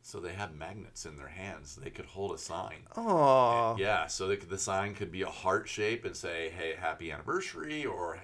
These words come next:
Speaker 1: Congratulations for you know, Justin and Jill or whatever combination you want it to be. So we talked about it, a bunch of different sign shapes that the magnets could hold the sign. So if you had used it for your wedding or something. And, uh, yeah, it's just, it was,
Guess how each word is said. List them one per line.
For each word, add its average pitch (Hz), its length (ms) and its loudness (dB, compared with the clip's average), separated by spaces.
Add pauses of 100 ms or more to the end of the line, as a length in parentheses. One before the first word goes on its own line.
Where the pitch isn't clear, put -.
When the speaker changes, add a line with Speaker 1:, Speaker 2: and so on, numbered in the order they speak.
(120)
Speaker 1:
Congratulations 82 1160 -8
for 80 420 -4 (580)
you 85 60 -14
know, 78 180 -8 (220)
Justin 98 420 -2
and 85 160 -10
Jill 143 260 0
or 123 520 6
whatever 135 480 2
combination 120 680 -2
you 98 120 -6
want 95 180 -6
it 90 80 -18
to 87 60 -18
be. 101 240 -8
So 95 160 -12
we 87 80 -6
talked 82 280 -4
about 85 200 -6
it, 82 80 -8
a 87 40 -10
bunch 87 200 -10
of 85 80 -14
different - 200 -14
sign 110 260 -4
shapes - 280 -6
that 87 120 -8
the 85 80 -12
magnets 87 440 -10
could - 160 -12
hold 85 260 -8
the - 60 -12
sign. - 480 -10 (260)
So - 160 -8
if - 140 -8
you - 80 -10
had 87 100 -8
used 85 240 -12
it - 80 -18
for 85 120 -10
your 78 120 -8
wedding 80 360 -8
or - 60 -18
something. - 340 -16 (840)
And, 78 280 -8
uh, 69 300 -4 (440)
yeah, 90 180 -6 (120)
it's 95 160 -6
just, - 280 -6
it 120 60 4
was, 123 140 4